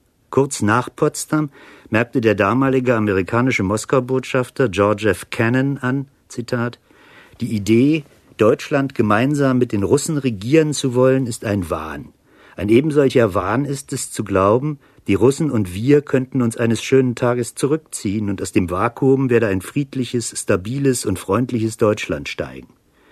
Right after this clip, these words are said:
Tatsächlich habe, so Kennan weiter, Amerika keine andere Wahl, als unseren Teil von Deutschland, den Teil, für den wir und die Briten die Verantwortung übernommen haben, zu einer Form von Unabhängigkeit zu führen, die so befriedigend,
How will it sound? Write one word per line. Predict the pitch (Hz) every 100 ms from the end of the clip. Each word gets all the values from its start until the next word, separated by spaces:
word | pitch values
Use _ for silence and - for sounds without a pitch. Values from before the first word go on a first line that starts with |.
| _ _
Tatsächlich | - 101 147 151 135 -
habe, | 135 143 135 73 - -
so | 85
Kennan | 87 - 101 92 82 87
weiter, | 92 92 135 127 107
Amerika | 104 113 131 139 - 131
keine | - - 151 170 -
andere | 131 156 135 113
Wahl, | 90 92 95 113 160 - - - -
als | 113 120 -
unseren | 147 160 151 147
Teil | - 131 131 139
von | 110 95
Deutschland, | 95 104 131 - 147 147 143 -
den | 90 117 143
Teil, | - 131 131 135 - - -
für | 117
den | 113 107 90
wir | 120 151
und | 123 92
die |
Briten | 87 95 131 139
die | 110
Verantwortung | - 104 127 143 143 139
übernommen | 135 135 131 131 127
haben, | 123 123 127 - _ _
zu | - 107
einer | 110 98
Form | - 117 120 147
von | 139 110
Unabhängigkeit | 127 135 143 147 139 139 - 135 127
zu | 131
führen, | 120 135 131 120
die | 107
so | 101 135
befriedigend, | 123 - 131 143 147 135 135 123